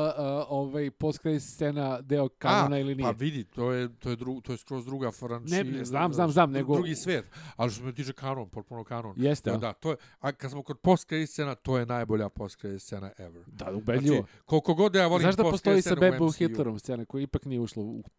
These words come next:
Speaker 1: u Final Cut.
Speaker 2: Sa Bebom Hitlerom?
Speaker 1: Da.
Speaker 2: Da, da, znam.
Speaker 1: Da.
Speaker 2: Zato, ovaj, malo možda preterano, ali,
Speaker 1: I slažem
Speaker 2: ali, ali
Speaker 1: se, zato
Speaker 2: dobro.
Speaker 1: nije ušlo u cut.
Speaker 2: Tako da, eto, Ant-Man dva je korektan film, ali ono kao, nažalost,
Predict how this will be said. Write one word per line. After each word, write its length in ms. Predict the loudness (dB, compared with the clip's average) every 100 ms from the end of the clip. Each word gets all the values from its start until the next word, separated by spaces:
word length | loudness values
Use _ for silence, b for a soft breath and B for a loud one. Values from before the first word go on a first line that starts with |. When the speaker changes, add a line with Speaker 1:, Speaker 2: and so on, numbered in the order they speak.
| -8
Speaker 1:
u 140 | -6
Final 260 | -6 -8 -8
Cut. 180 | -10
Speaker 2:
Sa 80 | -6
Bebom 220 | -4 -2 -4
Hitlerom? 440 | -6 -6 -10 -4
Speaker 1:
Da. 180 | -2 -2 -6
Speaker 2:
Da, 260 | -4 -4 -6 _ _ _ _
da, 220 | -8 -8 -10
znam. 200 | -8 -6
Speaker 1:
Da. 60 | -6 b b b b -8 -6 -6
Speaker 2:
Zato, 320 | -8 -4 0
ovaj, 380 | 0 2 0 -2 -6 -16 -12
malo 320 | -2 0 0
možda 240 | -2 -6
preterano, 600 | -6 -8 -6 -8 -8 -10 -10
ali, 200 | -4 -4
Speaker 1:
I 20 |
slažem 180 | 0 2
Speaker 2:
ali, 120 | 2
ali 80 | 2
Speaker 1:
se, 60 |
zato 100 | 2
Speaker 2:
dobro. 140 | 2 4
Speaker 1:
nije 160 | 4
ušlo 200 | 2 2
u 40 | -2
cut. 100 | -2
Speaker 2:
Tako 200 | 2 2
da, 80 |
eto, 180 | 2 0
Ant-Man 320 | -4 -6 -12 -8
dva 160 | -6
je 140 | -6 -4
korektan 500 | -4 -4 -6 -10 -10
film, 300 | -10 -8 -8
ali 200 | -6 -6
ono 200 | -8 -10
kao, 200 | -10 -8
nažalost, 500 | -10 -8 -8 -10